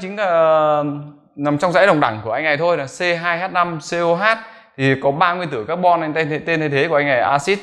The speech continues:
propanoic. Đấy, còn tên thông thường thì các em rất hay nhầm. Với anh này ấy, thì anh, các em rất hay nhầm giữa tên thay thế và tên thông thường. Anh này nhá, tên thông thường là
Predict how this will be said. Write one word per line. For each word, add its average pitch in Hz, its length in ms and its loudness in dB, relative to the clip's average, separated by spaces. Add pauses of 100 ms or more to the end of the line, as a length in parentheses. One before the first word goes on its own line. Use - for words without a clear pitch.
propanoic. 165 680 4 (580)
Đấy, 190 100 -2
còn 175 300 4
tên 220 200 4
thông 208 140 0
thường 175 300 4
thì 139 100 -2
các 185 120 -4
em 196 160 2
rất 302 140 2
hay 277 160 0
nhầm. 160 340 4 (680)
Với 190 220 4
anh 226 120 4
này 156 260 2
ấy, 165 240 -12
thì 156 220 -8
anh, 165 180 -6
các 185 60 0
em 180 180 0
rất 247 140 -4
hay 226 140 -2
nhầm 160 280 2
giữa 175 120 -6 (120)
tên 233 180 6
thay 202 120 -2
thế 165 200 -2
và 208 120 -4
tên 175 120 -2
thông 165 160 -4
thường. 135 460 4
Anh 165 100 -6
này 165 160 4
nhá, 190 180 4 (340)
tên 180 120 0
thông 175 140 -2
thường 147 220 2
là 123 80 -2